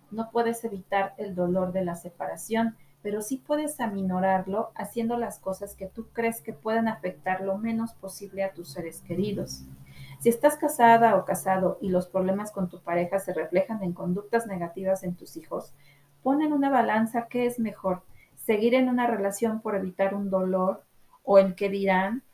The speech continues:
o que cambie mi situación económica por una que no me guste tanto, o la salud mental de todos. Este ejemplo,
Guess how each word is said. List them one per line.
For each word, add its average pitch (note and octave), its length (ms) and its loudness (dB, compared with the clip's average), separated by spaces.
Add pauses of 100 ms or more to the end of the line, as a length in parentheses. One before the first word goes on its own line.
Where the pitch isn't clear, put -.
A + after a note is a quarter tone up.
(180)
o G#3 120 0
que A3 140 2
cambie G#3 260 2
mi G3+ 100 0
situación F#3 520 -4
económica F3+ 760 -2
por F3 160 -4
una F3 280 -2
que F3+ 100 -10
no E3+ 140 -4
me E3+ 240 -6
guste F3 440 -4
tanto, F#3+ 600 -2 (260)
o G#3 160 4
la G3+ 140 6
salud G3+ 400 0
mental G3+ 540 -2
de F#3 100 -2
todos. A3 640 -6 (800)
Este C4 200 -4
ejemplo, B3+ 500 0